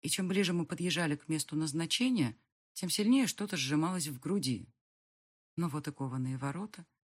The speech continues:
освещенные ярким магическим светом. Подоспевший привратник распахнул их, пропуская экипаж во двор. Успел при этом раскланяться, пока проезжали мимо. Я заметила освещенный мягким светом небольшой парк,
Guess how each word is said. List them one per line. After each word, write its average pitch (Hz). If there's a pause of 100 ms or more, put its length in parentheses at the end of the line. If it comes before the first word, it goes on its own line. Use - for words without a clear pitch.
(100)
освещенные 175
ярким 208
магическим 160
светом. 101 (840)
Подоспевший 214
привратник 196
распахнул 208
их, - (260)
пропуская -
экипаж -
во 180
двор. 98 (840)
Успел 147
при 143
этом 131
раскланяться, 156 (240)
пока 202
проезжали 196
мимо. 123 (840)
Я 262
заметила 180
освещенный 165
мягким 143
светом 139
небольшой 131
парк, 190